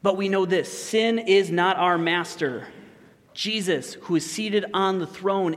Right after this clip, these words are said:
is our King. The perfect work accomplished by Jesus means that we do not dwell on the rebellion of man, but live in the perfect redemptive work of Jesus.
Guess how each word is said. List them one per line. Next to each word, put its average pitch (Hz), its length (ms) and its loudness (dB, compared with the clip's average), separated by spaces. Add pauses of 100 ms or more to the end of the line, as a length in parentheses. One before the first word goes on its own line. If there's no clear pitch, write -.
is 180 340 -2
our 170 300 2
King. 151 640 -6 (880)
The 165 100 4
perfect 208 520 0
work 185 360 -2
accomplished 180 680 -4
by 160 120 4
Jesus 170 460 -6
means 165 360 -2
that 147 120 0
we 156 120 -4
do 156 100 -6
not 143 220 -2
dwell 160 480 2
on 147 180 -4
the 139 80 -4
rebellion 143 580 -4
of 123 200 -6
man, 156 480 -4
but 139 120 -4
live 151 420 -4
in 135 160 -6
the 131 60 -4
perfect - 580 -8 (680)
redemptive 165 840 -6
work 139 380 -6 (160)
of 123 160 -10
Jesus. 127 680 -10